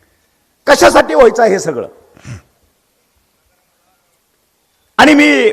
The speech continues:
वैयक्तिक माझ्या बाबतीत सांगायचं झालं, माझा राजकारणात हा ॲक्सिडेंट आहे, मला हे काही व्हायचं नव्हतं. मी परत एकदा तुमच्या सगळ्यांच्या साक्षीनं ह्या व्यासपीठाच्या बऱ्याच मंडळीला माहीत आहे,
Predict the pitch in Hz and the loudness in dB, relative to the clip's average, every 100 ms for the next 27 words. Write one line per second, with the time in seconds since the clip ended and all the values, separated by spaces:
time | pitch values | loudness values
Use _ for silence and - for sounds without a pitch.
0 | - 214 262 - 233 240 226 269 254 262 | 0 2 2 0 0 0 2 2 0 -2
1 | - 208 208 180 170 143 123 110 - _ | -6 -2 -2 -2 -2 -2 -4 -6 -12 _
2 | _ _ _ _ _ _ _ _ _ _ | _ _ _ _ _ _ _ _ _ _
3 | - 180 196 240 226 208 208 - 202 208 | -2 0 4 4 4 2 0 -2 0 0
4 | 208 175 190 170 180 185 185 175 160 139 | 0 0 0 0 -4 -2 0 2 2 2
5 | 170 123 - - _ - 185 220 208 226 | -2 -4 -10 -20 _ -6 0 2 2 2
6 | 226 220 208 190 - 214 185 170 143 - | 2 2 2 0 0 -2 -2 -4 -8 -10
7 | - _ _ _ _ 151 156 220 240 233 | -20 _ _ _ _ -16 -2 0 2 2
8 | 202 233 208 233 196 190 214 208 202 170 | 0 -2 -4 -2 0 2 2 4 2 2
9 | - - - - 196 - 233 233 226 214 | 0 -12 -14 0 0 2 2 4 4 6
10 | 214 220 208 220 208 214 180 - - - | 4 0 -2 -2 2 2 2 -2 -16 -4
11 | 185 226 202 208 208 220 214 208 185 185 | 2 2 2 -2 0 0 0 -2 -6 -8
12 | 135 | -10